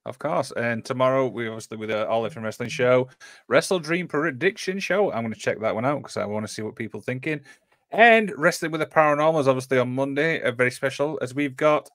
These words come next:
April Hunter, the N W O star. So that's gonna be, like, a nice little fun.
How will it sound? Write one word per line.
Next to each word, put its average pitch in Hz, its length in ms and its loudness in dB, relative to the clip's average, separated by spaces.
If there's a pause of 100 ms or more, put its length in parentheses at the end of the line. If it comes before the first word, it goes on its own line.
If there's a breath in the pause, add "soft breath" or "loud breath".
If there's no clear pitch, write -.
(120)
April 190 460 2
Hunter, 165 480 2
the 127 480 -2 (100)
N 175 220 -6
W 170 320 -4
O 180 140 -2
star. 151 560 -6 (340)
So - 140 -2
that's 151 160 0
gonna 147 100 -6
be, 123 220 0
like, 113 240 2
a - 20 -10
nice 113 220 -6
little 107 160 -4
fun. 131 280 0